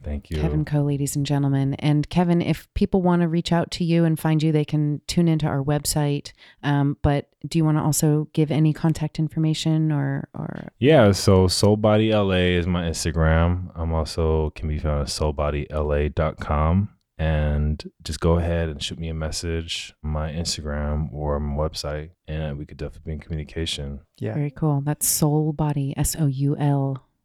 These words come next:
Speaker 2: Body, B O D Y L A
Speaker 1: Yes.
Speaker 2: dot com.
Speaker 3: And I was, I was listening to another podcast you were on, but do you travel a lot for, for work as well?
Speaker 1: Yes. So I have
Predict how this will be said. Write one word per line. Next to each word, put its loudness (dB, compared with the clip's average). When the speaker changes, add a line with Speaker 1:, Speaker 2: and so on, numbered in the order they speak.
Speaker 2:
Body, -4
B -8
O -8
D -10
Y -10
L -2
A -8
Speaker 1:
Yes. -12
Speaker 2:
dot -16
com. -18
Speaker 3:
And 0
I 4
was, -2
I -2
was -4
listening 2
to -2
another 2
podcast -4
you 0
were 4
on, 2
but -8
do -4
you -4
travel -2
a -
lot -4
for, -2
for -2
work 0
as -8
well? -2
Speaker 1:
Yes. 4
So 4
I 6
have 4